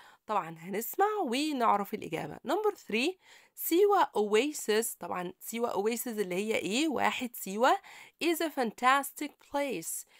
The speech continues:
to see many space water birds. يا ترى jumping ولا migrating ولا walking ولا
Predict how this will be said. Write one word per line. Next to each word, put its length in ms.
to 220
see 420
many 520
space 760
water 380
birds. 600
يا 100
ترى 380
jumping 520
ولا 360
migrating 960
ولا 560
walking 760
ولا 600